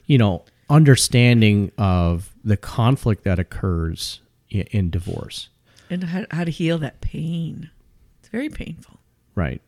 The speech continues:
Speaker 1: It, it's very painful, and there's a lot of, um,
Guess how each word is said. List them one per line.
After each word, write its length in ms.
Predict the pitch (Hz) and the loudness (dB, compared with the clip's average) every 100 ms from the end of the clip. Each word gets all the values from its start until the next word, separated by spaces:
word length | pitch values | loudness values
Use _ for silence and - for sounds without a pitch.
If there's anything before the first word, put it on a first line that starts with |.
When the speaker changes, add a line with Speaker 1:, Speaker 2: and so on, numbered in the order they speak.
| _ | _
Speaker 1:
It, 160 | 107 98 | -8 -6
it's 320 | 104 95 - | -6 -8 -10
very 220 | - 131 160 | 0 2 4
painful, 720 | 160 147 147 147 135 131 123 | 4 2 2 0 2 2 0
and 380 | 104 101 101 95 - _ | -2 0 -2 -6 -12 _
there's 220 | 104 101 104 | -2 -2 0
a 60 | |
lot 340 | 98 92 101 101 | 0 0 0 0
of, 380 | 95 92 107 - | 0 -2 -8 -10
um, 400 | 98 92 87 85 | -6 -4 -4 -6